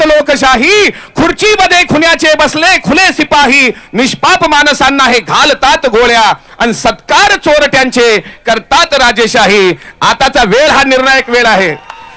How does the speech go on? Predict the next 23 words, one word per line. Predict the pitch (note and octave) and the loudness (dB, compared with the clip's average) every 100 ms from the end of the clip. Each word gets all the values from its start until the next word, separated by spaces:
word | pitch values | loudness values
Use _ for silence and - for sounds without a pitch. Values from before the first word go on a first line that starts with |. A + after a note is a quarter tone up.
| - - B3 | -18 -8 -2
संविधान | C#4+ D#4+ C#4 D4+ F4 | 0 0 0 0 0
समजून | - D4 D#4+ F4 | 0 0 0 0
घेणाऱ्या | D#4 D#4 E4 E4 | 0 0 2 2
लोकांची | D#4+ D#4 D#4+ D#4+ D#4 | 0 0 -2 0 -2
जबाबदारी | D4 D#4+ D#4 D#4 D#4 | 0 0 0 0 0
आता | D4+ D#4 | 0 0
वाढलेली | D4 C#4+ C#4 C#4 | 0 0 -2 0
आहे. | B3+ A3+ G#3 F3+ _ _ _ - | 0 0 -2 -6 _ _ _ -2
बाबासाहेबांचा | G3+ D4 C#4+ C#4 C#4 C#4 C#4 C4+ | 0 2 0 0 0 0 0 0
जय | B3+ C4 | 0 0
जयकार | C4 C4 C4 C4+ B3 - _ | 0 0 2 2 0 -6 _
आणि | F#3+ A3+ | -6 -2
बाबासाहेबांच्या | A3 A#3+ C4 C4 B3+ B3 B3+ B3 | 0 2 0 2 0 0 -2 -2
जयंतीचे | A#3+ A#3+ B3 B3 A#3+ A#3+ | -2 -2 -2 -4 -4 -4
सोहळे | - A3+ A#3 | -2 0 2
ओढे | A3+ A3+ C4 E4+ - _ _ | 2 2 2 0 -2 _ _
हे | G#3 | -6
फक्त | - B3 - | -2 -4 0
आपले, | A#3+ A3+ A3 | -2 0 -4
अहो, | G3 - F3+ A#3+ - | -6 -6 -4 -4 -2
त्यांना | G#3+ A#3+ C4 | -4 -2 -4
तेच | A3 B3 | -2 -4
पाहिजे. | A#3+ A#3 G3+ F3 C#3 | 0 -2 0 -4 -6